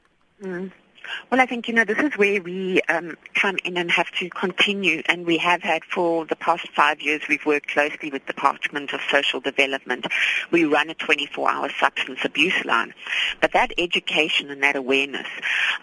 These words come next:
um, teaching the children, um, to say no, teaching them boundaries, how to work and understand, um, you know, getting in touch with their feelings,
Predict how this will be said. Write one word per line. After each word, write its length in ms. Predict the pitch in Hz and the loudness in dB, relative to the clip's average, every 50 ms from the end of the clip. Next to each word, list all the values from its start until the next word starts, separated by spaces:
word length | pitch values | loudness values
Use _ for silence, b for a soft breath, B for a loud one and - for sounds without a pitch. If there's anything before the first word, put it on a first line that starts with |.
| - | 0
um, 340 | - 143 147 143 139 147 143 - - - - | 2 4 4 2 0 -2 -8 -14 -16 -4 -2
teaching 560 | - 226 214 202 - - 220 208 196 156 - - _ - - | 0 0 2 2 2 2 2 0 -4 -6 -8 -10 _ -6 -6
the 80 | 165 | -2
children, 580 | - - - 165 143 156 160 147 135 - - - B B B B B B B B B B - | 0 2 2 2 2 0 0 0 -2 -2 -2 -6 B B B B B B B B B B 0
um, 340 | 139 139 135 131 135 139 | 2 2 2 2 0 -2
to 160 | - - 151 - - | -2 0 0 0 2
say 180 | - 175 170 160 | 2 0 0 0
no, 420 | 151 147 143 147 135 - - - B B B B B B B B _ | 2 2 2 2 2 0 -2 -6 B B B B B B B B _
teaching 400 | 147 147 170 - - - 185 170 | 0 0 2 2 2 2 2 0
them 180 | 170 165 156 139 | -2 -2 0 2
boundaries, 600 | - 135 135 135 143 147 139 - - 92 120 131 | 2 4 4 4 2 -2 -4 -4 -4 -2 0 0
how 240 | - - - 156 160 - - | 0 4 4 4 2 2 -2
to 80 | - 185 | -4 -4
work 560 | 160 120 143 143 139 147 147 147 - - - | -2 2 4 4 4 4 2 0 -2 -4 -4
and 120 | - - - - | -4 -4 -2 -4
understand, 920 | 160 151 143 147 135 - - - - 165 156 143 131 123 120 120 - - - - | -4 -2 -2 -2 -2 -2 0 2 4 4 4 4 2 0 -2 -6 -8 -8 -4 -2
um, 460 | 147 151 151 135 - 107 101 95 - - - - | 0 0 0 -2 -2 -6 -12 -14 -16 -16 -10 -4
you 80 | - 170 | -4 0
know, 260 | 156 147 147 143 135 - - _ - - - | 2 4 2 2 0 -4 -12 _ -20 -2 0
getting 280 | - 190 220 254 247 - - - - | 0 2 2 0 -2 -4 -6 -8 -10
in 60 | - - - - - | -14 0 2 2 2
touch 260 | 277 269 - - - | 4 2 2 0 0
with 140 | 175 175 - | 0 0 2
their 120 | 165 160 | 0 0
feelings, 520 | 151 - - 165 208 226 147 135 139 110 | 2 0 0 0 2 2 0 -2 -2 -4